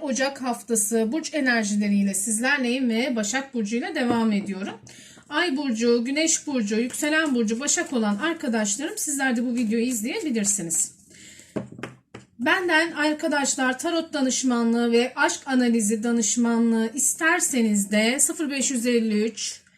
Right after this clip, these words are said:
sıfır altmış yedi yirmi yedi altmış iki numaralı cep telefonundan, WhatsApp hattından randevularınızı oluşturabilir, bilgileri alabilirsiniz. Ve bütün bakımlarımı sesli telefon görüşmesiyle yapıyorum.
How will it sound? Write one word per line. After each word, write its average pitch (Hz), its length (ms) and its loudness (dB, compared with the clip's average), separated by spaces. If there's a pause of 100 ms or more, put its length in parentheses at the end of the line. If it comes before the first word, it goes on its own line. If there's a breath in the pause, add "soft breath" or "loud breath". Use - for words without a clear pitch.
(720 soft breath)
sıfır 359 380 0
altmış 254 420 4
yedi 226 200 4
yirmi 247 300 4
yedi 262 160 2
altmış 320 300 0
iki 254 140 0
numaralı 247 680 2
cep 294 220 -4
telefonundan, 214 720 0
WhatsApp 233 540 -2
hattından 214 520 2
randevularınızı 247 600 0
oluşturabilir, 226 680 -2
bilgileri 220 440 2
alabilirsiniz. 208 1000 -2
Ve 220 140 0
bütün 330 260 -2
bakımlarımı 254 500 0
sesli 302 680 -2
telefon 262 400 -2
görüşmesiyle 233 580 0
yapıyorum. 220 380 -2